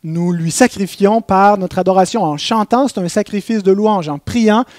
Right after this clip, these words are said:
c'est un sacrifice de louange. Un Pierre deux cinq nous dit également, « Édifiez-vous pour former une maison spirituelle, pour former un temple. Hein, construisez-vous les uns les autres. » Et donc, la, l'habitation du Seigneur n'est pas un bâtiment, mais c'est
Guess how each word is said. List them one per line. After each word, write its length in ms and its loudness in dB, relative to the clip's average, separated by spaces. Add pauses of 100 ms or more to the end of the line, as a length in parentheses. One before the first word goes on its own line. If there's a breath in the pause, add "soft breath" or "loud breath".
(120)
c'est 100 -8
un 60 -2
sacrifice 520 0
de 100 2
louange. 580 -2 (1400 soft breath)
Un 200 4
Pierre 240 6
deux 160 8
cinq 240 2
nous 120 0
dit 120 2
également, « 540 4 (580)
Édifiez-vous 1000 4 (380)
pour 160 2
former 320 6
une 160 6
maison 400 8
spirituelle, 560 0
pour 160 -6
former 300 4
un 160 4
temple. 560 0 (420 soft breath)
Hein, 180 -2
construisez-vous 720 4
les 300 8
uns 80 6
les 180 6
autres. » 200 4
Et 60 4
donc, 220 2
la, 180 0
l'habitation 960 4
du 140 -4
Seigneur 580 2 (340 soft breath)
n'est 220 0
pas 240 4
un 100 4
bâtiment, 720 4
mais 200 0
c'est 400 2